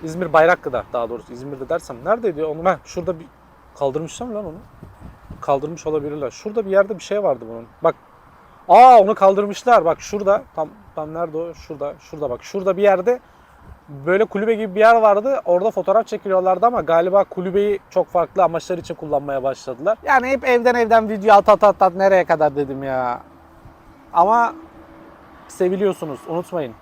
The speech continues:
Dolandırıcılarla da mücadele eden, bak, göz altlarımdaki morluğu görüyor musunuz? Kokain çekiyormuşum gibi. Oysa sigara, alkol bile kullanmıyorum.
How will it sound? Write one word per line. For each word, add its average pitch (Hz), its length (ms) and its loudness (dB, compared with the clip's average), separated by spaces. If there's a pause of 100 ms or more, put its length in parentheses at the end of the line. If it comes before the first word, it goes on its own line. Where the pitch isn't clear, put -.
(240)
Dolandırıcılarla 170 800 2
da 185 120 2
mücadele 165 400 -2
eden, 160 200 -4
bak, 151 160 -8
göz 147 160 -6
altlarımdaki 156 520 -6
morluğu 156 320 -6
görüyor 156 240 -2
musunuz? 127 320 -14 (760)
Kokain 175 320 -4
çekiyormuşum 160 560 -8
gibi. 113 240 -12 (360)
Oysa 151 260 -4
sigara, 185 380 0
alkol 170 320 0
bile 208 120 -6
kullanmıyorum. 131 480 -8